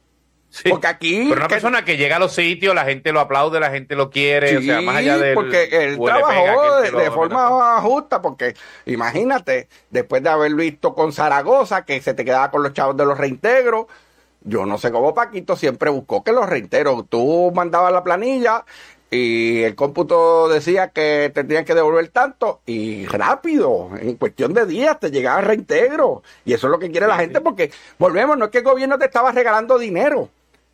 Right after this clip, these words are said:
Speaker 2: te está devolviendo el dinero que, que tú pagaste de más,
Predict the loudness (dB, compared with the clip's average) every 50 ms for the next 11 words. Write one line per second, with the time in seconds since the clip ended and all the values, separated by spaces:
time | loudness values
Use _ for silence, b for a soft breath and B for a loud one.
0 | _ _ -4 -4 -4 -2 0 2 2 4 4 2 0 0 0 0 2 2 0 0
1 | 0 -2 -2 0 0 2 2 0 0 -2 -4 -6 -6 -6 -8 _ -4 -4 -4 -2
2 | -4 -4 -4 -4 -2 0 0 0 2 0 -2 -4 -4 -6 -4 -4 0 0 0 0
3 | 0 0 0 0 2 0 0 -2 -6 _